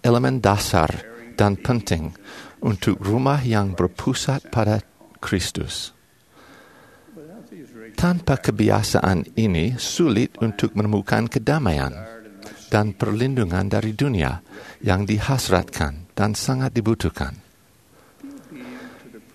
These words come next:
Jadilah patuh terhadap ajaran para nabi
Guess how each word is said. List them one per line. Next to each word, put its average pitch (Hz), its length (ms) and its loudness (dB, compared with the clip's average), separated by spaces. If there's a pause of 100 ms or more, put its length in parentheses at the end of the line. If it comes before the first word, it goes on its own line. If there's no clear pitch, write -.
Jadilah 156 420 4
patuh 110 680 2
terhadap 104 480 2
ajaran 104 560 2
para 101 240 2
nabi 85 400 0